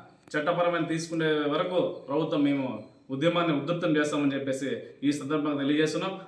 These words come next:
అదేవిధంగా ఇండియా కూటమి నేత రా-, దక్షిణాది రాష్ట్రాల ఇండియా కూటమి నేతలతో ఈ నె-, రేపు నెల పదిహేడవ తేదీ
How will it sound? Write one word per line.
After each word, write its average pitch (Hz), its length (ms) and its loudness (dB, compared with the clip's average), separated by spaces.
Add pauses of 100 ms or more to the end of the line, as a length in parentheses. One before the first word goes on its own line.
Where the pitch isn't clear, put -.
అదేవిధంగా 185 560 4 (260)
ఇండియా 196 320 6
కూటమి 185 420 2 (1500)
నేత 160 260 2
రా-, 151 260 4
దక్షిణాది 190 320 0
రాష్ట్రాల 175 340 4
ఇండియా 175 220 4
కూటమి 160 300 0
నేతలతో 175 400 0 (400)
ఈ 156 120 4
నె-, 160 240 4
రేపు 156 220 4
నెల 170 300 2
పదిహేడవ 180 280 4
తేదీ 165 260 4